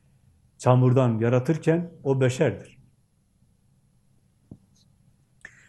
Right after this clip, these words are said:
Allah ruhunu nefedince, kendinden ruh nefedince o insan oluyor. Belki burayı biraz açmak lazım anlaşılması için.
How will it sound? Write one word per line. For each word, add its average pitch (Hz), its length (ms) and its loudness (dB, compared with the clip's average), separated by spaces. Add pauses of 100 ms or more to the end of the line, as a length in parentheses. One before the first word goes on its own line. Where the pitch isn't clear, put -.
(220)
Allah 143 380 0
ruhunu 139 460 2
nefedince, 131 680 -2
kendinden 139 560 0
ruh 131 160 -2
nefedince 139 760 -2 (220)
o 147 160 0
insan 120 380 0
oluyor. 90 420 -8 (1800)
Belki 147 340 2
burayı 131 300 2
biraz 131 180 2
açmak 135 440 -6
lazım 127 380 -4
anlaşılması 117 640 -4
için. 127 400 -8